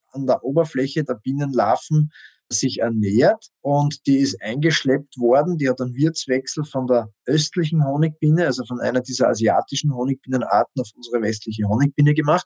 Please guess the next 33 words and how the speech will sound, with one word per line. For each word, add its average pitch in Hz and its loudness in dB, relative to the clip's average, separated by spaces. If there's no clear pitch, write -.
Und 143 -4
Pathogene 135 0
sind 147 -4
Krankheitserreger, 117 0
wie 151 2
zum 151 2
Beispiel 139 -2
Viren 156 4
oder 135 -2
Bakterien. 101 -4
So, - -18
wir 117 -2
kennen 120 -2
ja 127 4
schon 123 0
sehr, - 0
sehr 151 0
gut 160 2
jetzt, 151 0
wie 147 2
eine 139 -4
virale 131 2
Pandemie 139 0
sich 139 -2
auswirken 156 0
kann. 143 0
Und 139 0
es 127 -6
gibt - -6
wahrscheinlich 131 -2
zwanzig 120 -2
bis - -8
fünfundzwanzig 135 0